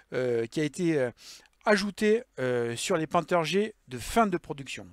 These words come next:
d'accord ? Donc nous, euh, comme on a un début de production, on a le mantelet du Panther A.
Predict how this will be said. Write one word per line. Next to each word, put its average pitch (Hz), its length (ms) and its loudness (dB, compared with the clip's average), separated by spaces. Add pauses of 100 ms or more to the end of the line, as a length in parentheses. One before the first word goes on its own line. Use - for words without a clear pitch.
(100)
d'accord ? 127 400 -8
Donc 107 240 -12
nous, 147 240 -2
euh, 113 100 -4 (360)
comme 135 140 -6
on 135 120 -2
a 127 340 0
un 131 120 -6
début 147 240 -4
de - 60 -10
production, 160 520 -2 (340)
on 156 160 -2
a 165 100 6
le 135 100 2
mantelet 147 520 0 (160)
du 151 120 -8
Panther 156 300 -2 (140)
A. - 100 -18